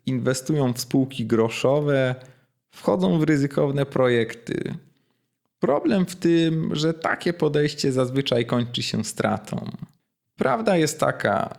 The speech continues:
najwięksi inwestorzy świata, tacy jak Warren Buffett, zbudowali swoje fortuny dzięki cierpliwości, systematycznemu działaniu,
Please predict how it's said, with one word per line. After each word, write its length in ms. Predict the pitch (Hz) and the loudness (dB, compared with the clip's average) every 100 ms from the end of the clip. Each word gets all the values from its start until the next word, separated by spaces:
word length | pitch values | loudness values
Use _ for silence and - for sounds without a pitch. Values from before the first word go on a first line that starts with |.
| - | -8
najwięksi 640 | - 135 143 185 220 - | -2 0 0 0 0 0
inwestorzy 640 | 185 139 131 135 139 127 113 | -2 0 -2 0 0 0 -2
świata, 680 | - 123 131 131 120 117 117 | -2 -2 0 0 -2 0 -2
tacy 380 | 120 117 - | -2 -2 -2
jak 200 | 117 110 | 0 0
Warren 320 | 123 139 120 101 | 2 2 2 2
Buffett, 680 | 110 131 - 113 110 - - | 2 0 0 0 0 -4 -10
zbudowali 760 | 117 120 127 123 131 151 135 | -8 -4 0 0 2 0 -2
swoje 360 | - - 120 120 | -4 0 2 2
fortuny 540 | - 120 - 127 113 | -2 -4 -2 0 0
dzięki 360 | 113 113 113 107 | 0 -2 -4 -4
cierpliwości, 1120 | - 110 - 110 113 135 - - 120 110 107 | -2 -2 -4 -2 2 0 0 -6 -4 -2 -4
systematycznemu 1120 | - 123 - 120 113 113 117 - 131 127 110 | -6 -6 -2 0 0 0 -4 -4 -2 0 2
działaniu, 840 | 104 101 110 131 127 117 110 107 | 2 2 2 2 2 2 2 0